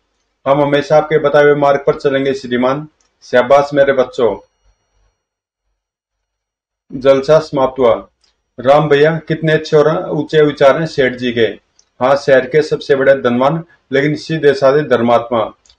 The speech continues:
उनके दया पर ही बहुत से स्कूल व अनाथ आश्रम चल रहे हैं। राम रेम स्कूल से बाहर निकले।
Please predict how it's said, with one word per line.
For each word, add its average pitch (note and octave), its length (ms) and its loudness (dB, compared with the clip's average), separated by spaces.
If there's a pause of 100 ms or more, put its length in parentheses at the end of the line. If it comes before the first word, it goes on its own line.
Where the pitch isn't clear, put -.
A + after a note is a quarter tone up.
(120)
उनके D3 260 0
दया C#3+ 260 4
पर C#3+ 180 0
ही D#3 40 -2
बहुत B2+ 300 -2
से C#3+ 100 0
स्कूल C#3 340 -6
व C#3+ 120 2
अनाथ C3+ 300 0
आश्रम C3+ 460 -4
चल C#3 200 0
रहे A#2 260 -2
हैं। G2 220 -8 (2250)
राम D3 280 2
रेम D#3+ 180 0
स्कूल C#3+ 320 -4
से D#3+ 160 -4
बाहर A#2+ 220 2
निकले। A#2 440 -2